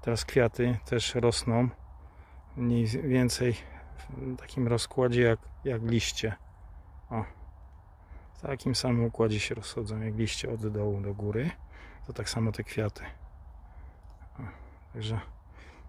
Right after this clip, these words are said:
teraz może dajmy koło siebie, żeby można było zobaczyć. O, widzicie, jaka różnica? Dla mnie kolosalna. Przybliżę może liście.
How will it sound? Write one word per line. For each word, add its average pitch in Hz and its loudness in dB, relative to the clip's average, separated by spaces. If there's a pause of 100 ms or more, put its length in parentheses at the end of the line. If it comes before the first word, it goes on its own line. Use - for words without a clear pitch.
(140)
teraz 120 -2
może 110 2
dajmy 113 6
koło 107 0
siebie, 110 -2 (840)
żeby 123 -10
można 117 -2
było 113 2
zobaczyć. 107 -4 (2500)
O, 127 -4 (200)
widzicie, 131 -2
jaka 139 -6
różnica? 127 0 (1040)
Dla 139 -6
mnie 123 4
kolosalna. 107 4 (3250)
Przybliżę 120 -4
może 107 -2
liście. 127 -4